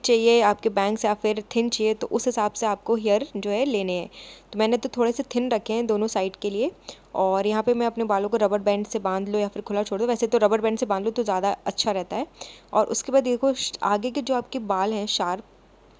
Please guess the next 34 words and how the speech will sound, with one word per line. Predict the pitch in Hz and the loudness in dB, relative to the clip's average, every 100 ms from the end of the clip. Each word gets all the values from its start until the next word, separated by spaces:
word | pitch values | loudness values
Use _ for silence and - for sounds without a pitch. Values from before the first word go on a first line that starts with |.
| - _ - - | -20 _ -16 -4
उनको | 220 233 277 | -4 2 2
अगर | 262 254 | 4 2
आपको | 262 - | 2 0
लेफ़्ट | 294 208 214 254 | -2 2 2 2
साइड | - 262 247 - - | 2 2 2 -2 0
आप, | 214 220 | 0 0
अ, | - 220 214 202 | -2 0 2 2
रखते | 202 - 226 | 0 -2 -2
हो | 208 | 0
हेयर | 208 190 | 0 0
स्टाइल, | 185 - 180 - - - - 196 | -2 -4 -4 -6 -16 -20 -8 -4
मतलब | 220 208 | -2 2
लेफ़्ट | 202 208 | 2 2
साइड | - 240 233 | 4 4 4
अगर | 233 | 2
आप | 226 220 | 0 2
बैंग | 196 185 | 2 2
करते | 202 202 226 | -2 0 0
हो | |
तो | 226 | 0
आपको | 208 - | 0 4
राइट | 226 180 180 185 | 6 6 2 0
साइड | - 208 208 | 0 0 -2
से | - 262 | 0 2
पकड़ना | 254 226 233 240 | 2 -2 -2 -2
है, | 262 262 - | -4 -6 0
और | 208 247 | 2 4
अगर | 262 254 | 2 2
आप | 262 254 | 2 0
राइट | 180 185 226 - | 0 2 2 2
साइड | 277 262 | 0 2
से | - | -2
करते | 262 226 - | 0 -2 2
हो | 240 - | 2 2